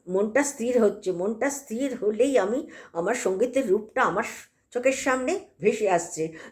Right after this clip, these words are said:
তখনই আমি সেই গানটার মধ্যে ডুবে যেতে পারছি। ডুবতে পারলেই আমার অডিয়েন্স আমার গানটাকে অ্যাপ্রিসিয়েট করতে পারবে, তখন মেলোডিয়াস হয়ে যাবে তো অটোমেটিক্যালি। হ্যাঁ, যাই হোক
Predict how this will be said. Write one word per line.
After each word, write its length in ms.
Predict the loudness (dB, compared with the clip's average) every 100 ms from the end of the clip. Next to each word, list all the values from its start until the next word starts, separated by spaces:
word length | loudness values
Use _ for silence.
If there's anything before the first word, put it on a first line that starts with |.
| -2
তখনই 480 | -2 0 2 2
আমি 260 | 4 0 -2
সেই 360 | -4 0 0 0
গানটার 500 | 0 0 0 -2 0
মধ্যে 380 | -2 -2 -4
ডুবে 380 | -4 -4 -2 0
যেতে 240 | 2 0 -2
পারছি। 560 | -4 -6 -8 -12 -12 -14 -18 -4
ডুবতে 460 | 0 0 -2 -2
পারলেই 520 | 2 4 4 2 0 0
আমার 400 | 0 -2 -2 -2
অডিয়েন্স 640 | 0 0 0 0 -2 -10 _
আমার 300 | -6 -2 0
গানটাকে 720 | 0 0 0 0 -4 -2 -2 -2
অ্যাপ্রিসিয়েট 640 | 0 -2 -6 -12 -6 -6 -6
করতে 300 | -12 -8 -8
পারবে, 360 | -4 -4 -4
তখন 480 | -2 -2 2 2 2
মেলোডিয়াস 640 | 0 2 2 4 4 2 2
হয়ে 160 | 0
যাবে 220 | 0 -2
তো 160 | -4 -6
অটোমেটিক্যালি। 880 | -6 -4 -6 -6 -8 -8 -8 -10 -16 _ _ _ _
হ্যাঁ, 360 | 2 4 2 -2 -10 -20 -20 _ 0
যাই 300 | 4 6 6
হোক 360 | 4 2 0